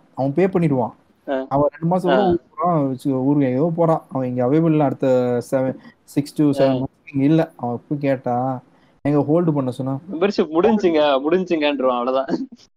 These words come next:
Speaker 1: இல்லங்க, சில டைம் ஹோல்டு பண்ண சொல்ல மறந்துடுவான். ஓகேயா?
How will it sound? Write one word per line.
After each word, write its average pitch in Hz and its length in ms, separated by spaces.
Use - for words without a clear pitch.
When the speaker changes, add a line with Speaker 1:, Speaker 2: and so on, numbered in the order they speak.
Speaker 1:
இல்லங்க, 226 640
சில 339 360
டைம் - 280
ஹோல்டு 311 160
பண்ண 180 160
சொல்ல 170 300
மறந்துடுவான். 160 360
ஓகேயா? 120 460